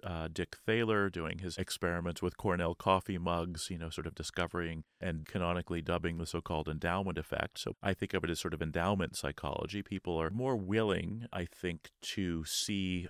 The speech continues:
newly created or newly produced wealth maybe disproportionately channeled to the benefit of people who are currently under-endowed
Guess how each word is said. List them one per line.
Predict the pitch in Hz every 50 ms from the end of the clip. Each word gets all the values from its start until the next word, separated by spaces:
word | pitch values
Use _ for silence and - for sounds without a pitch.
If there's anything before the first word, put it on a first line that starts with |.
| - -
newly | 95 90 87 90 98 107 110 117 110 101 101 95 85
created | - - - - 92 90 87 87 92 92 85 85 85 82 78 80 -
or | - 90 85 82
newly | 80 82 87 90 92 104 107 107 107 101 95 95 90 87 85 82 - _ _ _ _ _ _ _ _
produced | - - - 90 80 85 98 107 104 - - - - - -
wealth | 95 85 87 87 82 80 80 80 - - - - _ _ _ _ _ _ _ -
maybe | 98 85 92 87
disproportionately | 76 78 104 110 - - - - 98 - - - 107 101 92 - - 92 - - 90 80 76
channeled | - - - - 101 95 101 95 87 80 80 80 -
to | - - - -
the | 80 80
benefit | 80 87 85 90 92 - 80 76
of | 82 -
people | - 87 78 - 82 76
who | 85 87
are | 80 76
currently | - - - 92 73 73 85 80 69
under-endowed | 82 80 78 82 78 76 73 73 71 85 87 95 92 82 73 - 76 76 -